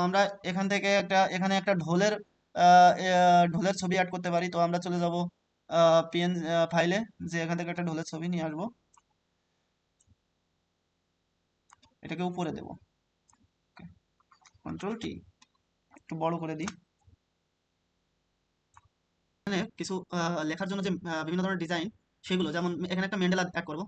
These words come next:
তো আমরা এখানে ম্যান্ডেলা বিভিন্ন জায়গায় পাওয়া যাবে, আপনারা অনলাইনে সার্চ দিলে পা-, পাওয়া যাবে। তো আমাদের যেহেতু ডাউনলোড করা আছে, আমরা এখান থেকে নিয়ে আসবো একটা ম্যান্ডেলা। ওকে, এটাকে বড় করবো, শিফট ধরে এফএক্স এ যাব,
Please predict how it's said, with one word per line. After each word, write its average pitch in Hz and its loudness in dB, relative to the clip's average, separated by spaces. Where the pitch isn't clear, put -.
তো - -14
আমরা 160 -4
এখানে 185 -4
ম্যান্ডেলা 185 0
বিভিন্ন 202 -4
জায়গায় 202 -2
পাওয়া 170 0
যাবে, 151 -6
আপনারা 170 -2
অনলাইনে 170 -2
সার্চ 165 -6
দিলে 170 -6
পা-, 160 -4
পাওয়া 160 -2
যাবে। 156 -6
তো 147 -8
আমাদের 156 -10
যেহেতু 170 -8
ডাউনলোড 165 -4
করা 175 -4
আছে, 143 -8
আমরা 156 -10
এখান 156 -10
থেকে 151 -12
নিয়ে 147 -8
আসবো 143 -10
একটা 160 -14
ম্যান্ডেলা। 143 -10
ওকে, - -20
এটাকে 160 -10
বড় 170 -2
করবো, 170 -6
শিফট 165 -10
ধরে 180 -6
এফএক্স 180 -8
এ - -2
যাব, 151 -2